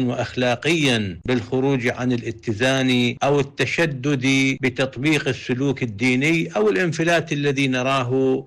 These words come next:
في المجتمعات التي تبعد عن الإسلام. ومن هنا نقول أن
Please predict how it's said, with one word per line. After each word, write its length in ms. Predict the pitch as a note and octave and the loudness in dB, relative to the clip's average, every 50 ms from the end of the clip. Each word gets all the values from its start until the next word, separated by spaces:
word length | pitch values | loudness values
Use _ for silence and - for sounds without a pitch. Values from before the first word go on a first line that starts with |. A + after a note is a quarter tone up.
| _ _ _ | _ _ _
في 640 | - - - - B2+ C3 C3 C3 C3 B2+ B2 B2+ - - - - | -20 -14 -6 0 2 2 4 4 4 2 0 -2 -6 -10 -6 -2
المجتمعات 1040 | B2+ B2+ B2+ B2+ B2+ B2 - - B2+ A#2+ B2 A#2 G2 A#2+ B2+ B2+ B2+ B2 B2 - - - - _ _ _ _ _ _ _ - - | 0 0 2 0 0 -2 -4 -4 -2 -2 -2 -2 -2 -4 -4 -2 -2 -4 -4 -6 -12 -20 -20 _ _ _ _ _ _ _ -6 -4
التي 420 | - A#2+ A#2+ A#2 A2+ - B2+ A#2 | -2 0 -2 -2 -2 -2 -4 -4
تبعد 840 | A#2+ - C3 B2 A#2 - A2 A2+ G#2+ A2 A#2 A#2 A#2 A2+ A#2 A#2 - _ _ _ _ _ - | -2 -2 -2 -2 -2 -4 -6 -6 -2 -2 -2 -2 -2 -2 -4 -6 -10 _ _ _ _ _ -10
عن 360 | - A2+ A#2+ A#2+ A#2+ A#2 A2+ A2+ - - | -4 -2 0 0 0 -2 -2 -4 -6 -4
الإسلام. 680 | A#2 A#2 A2+ G#2+ G#2 - - A2+ G#2+ G2 F2+ F2 D#2 D#2+ - - _ - - | -4 -4 -4 -6 -10 -10 -6 -4 -4 -2 -4 -6 -8 -12 -16 -18 _ -10 -4
ومن 380 | B2+ D#3 G3+ A#3 A#3+ A#3+ A3 | 0 2 2 4 4 4 2
هنا 680 | F#3 F3 F3+ E3+ D#3 C3+ C3 B2+ B2 B2 B2 A#2+ B2 B2 - - _ _ _ _ _ _ - - - - - _ _ - | 2 2 2 2 2 2 2 2 2 2 0 0 -2 -6 -10 -18 _ _ _ _ _ _ -20 -20 -20 -20 -20 _ _ -6
نقول 760 | B2+ B2 B2 - F#3 G3+ G3 F3+ D#3+ C#3 A#2+ G#2+ F#2+ E2 E2+ - - - - | -6 -6 -4 -2 0 2 4 4 4 4 2 0 -2 -6 -10 -10 -6 -2 0
أن 360 | C3 C#3 C#3+ C#3 C3+ C3+ | 2 2 2 2 2 2